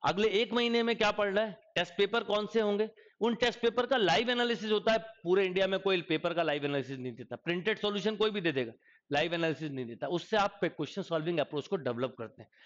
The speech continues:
तो मैं आप सभी बच्चों को एक बात बोलूंगा कि अगर आप सेल्फ स्टडी कर रहे हैं, तो नंबर वन थिंग,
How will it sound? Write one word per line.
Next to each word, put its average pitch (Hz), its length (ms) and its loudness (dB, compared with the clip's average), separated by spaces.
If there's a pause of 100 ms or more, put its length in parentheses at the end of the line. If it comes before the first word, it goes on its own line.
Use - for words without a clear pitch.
(260)
तो 190 60 0
मैं 226 120 0
आप 240 140 0
सभी 202 240 0
बच्चों 247 280 0
को 208 80 0
एक 202 100 0
बात 175 140 2
बोलूंगा 147 380 0
कि 185 120 -2
अगर 175 180 2
आप 220 100 2
सेल्फ 175 260 -2
स्टडी 156 280 0
कर 139 180 0
रहे 147 140 2
हैं, 123 120 -8 (720)
तो 202 180 0
नंबर 170 240 2
वन 226 180 2
थिंग, 196 260 0